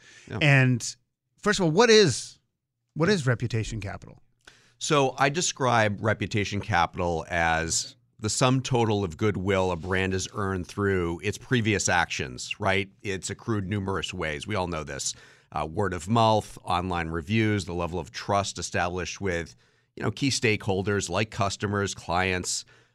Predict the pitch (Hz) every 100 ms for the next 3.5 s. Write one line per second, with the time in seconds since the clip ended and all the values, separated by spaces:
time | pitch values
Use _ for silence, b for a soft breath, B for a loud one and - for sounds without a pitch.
0 | b 82 80 82 87 - 104 117 104 80
1 | 82 92 107 107 101 101 - 98 98 104
2 | - 113 110 98 90 - 92 92 87 90
3 | 87 78 101 92 98